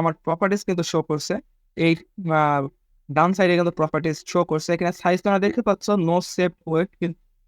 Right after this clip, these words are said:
মানে আমার এটা কিন্তু সেভ করা নেই। পেজ ওয়ান, ওয়ার্ড জিরো, আমার যেহেতু কোনো ওয়ার্ড নাই, তো সেক্ষেত্রে এখানে ওয়ার্ড জিরো দেখাচ্ছে। টোটাল এডিটিং টাইম ছত্রিশ মিনিট। আমার এই ডকুমেন্টসে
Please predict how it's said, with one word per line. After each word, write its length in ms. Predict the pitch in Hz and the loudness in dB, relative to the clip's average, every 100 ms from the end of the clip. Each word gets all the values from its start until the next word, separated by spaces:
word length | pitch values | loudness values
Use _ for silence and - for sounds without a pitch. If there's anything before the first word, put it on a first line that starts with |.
| _ | _
মানে 200 | 156 170 | -2 2
আমার 240 | 180 165 170 | 4 4 4
এটা 100 | 175 180 | 4 2
কিন্তু 180 | 175 | -2
সেভ 320 | 190 - 190 185 | -6 -2 0 0
করা 220 | - 170 147 | 2 2 2
নেই। 180 | 151 - _ _ _ _ _ - | 0 -4 _ _ _ _ _ -2
পেজ 220 | 180 196 196 - | 2 2 0 -2
ওয়ান, 360 | 170 165 202 - - | 4 4 4 -4 -6
ওয়ার্ড 240 | 165 175 170 - | 2 2 2 0
জিরো, 220 | 175 170 | 0 2
আমার 240 | 190 160 165 | 2 2 2
যেহেতু 220 | 160 175 | 0 0
কোনো 160 | 175 180 151 | 2 2 2
ওয়ার্ড 200 | 160 180 | 2 2
নাই, 140 | 170 170 _ | 2 -2 _
তো 100 | - | -6
সেক্ষেত্রে 420 | 156 165 165 - 170 | -4 -4 -4 -4 -4
এখানে 260 | 165 160 | -2 0
ওয়ার্ড 220 | 151 156 156 | 2 0 0
জিরো 180 | 156 180 | 0 2
দেখাচ্ছে। 400 | 175 165 - 165 - - _ _ _ - | 0 -2 -4 -4 -6 -8 _ _ _ 2
টোটাল 300 | 196 208 220 | 4 4 4
এডিটিং 280 | 180 185 202 | 4 2 2
টাইম 320 | 202 160 190 220 _ _ _ _ _ _ _ _ _ _ _ - | 2 2 2 -2 _ _ _ _ _ _ _ _ _ _ _ -4
ছত্রিশ 320 | 208 - 208 - | -2 2 0 2
মিনিট। 160 | 180 202 | 0 0
আমার 200 | 180 180 | 0 2
এই 100 | 190 | 2
ডকুমেন্টসে 480 | 175 170 185 190 | 2 0 0 0